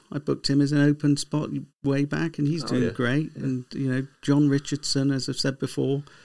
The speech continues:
Speaker 1: Russ Howard, there's loads and loads of people, but
Speaker 2: Yeah, well, they've all
Speaker 1: they've earned their stripes.
Speaker 2: Yeah, yeah,
Speaker 1: I
Speaker 2: yeah.
Speaker 1: say. Yeah, there's no guarantees there. Oh, you've put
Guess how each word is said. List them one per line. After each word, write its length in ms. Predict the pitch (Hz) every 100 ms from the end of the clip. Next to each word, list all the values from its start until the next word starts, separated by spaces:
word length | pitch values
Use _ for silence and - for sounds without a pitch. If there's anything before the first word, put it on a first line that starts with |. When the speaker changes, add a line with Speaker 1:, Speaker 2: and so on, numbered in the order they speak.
| _ _
Speaker 1:
Russ 220 | 131 135 -
Howard, 360 | 127 135 139
there's 220 | 151 156
loads 500 | 170 185 214 202 151
and 100 | 143
loads 280 | 143 135 123
of 60 | -
people, 380 | 123 107 107 107
but 160 | 139 135
Speaker 2:
Yeah, 40 | -
well, 80 | 107
they've 180 | 104 104
all 80 | 127
Speaker 1:
they've 240 | 190 190
earned 240 | 196 196
their 80 | 180
stripes. 720 | 185 - 208 - - - - 110
Speaker 2:
Yeah, 160 | 123
yeah, 160 | 104 104
Speaker 1:
I 60 | 147
Speaker 2:
yeah. 40 |
Speaker 1:
say. 360 | 160 135 147 156 - _ -
Yeah, 320 | 143 139 143
there's 320 | 135 151 143
no 300 | 156 165 147 -
guarantees 580 | - 147 131 - 151 143
there. 240 | 107 117 - _ _ _ _ -
Oh, 80 |
you've 360 | 196 392 480 -
put 340 | 95 - -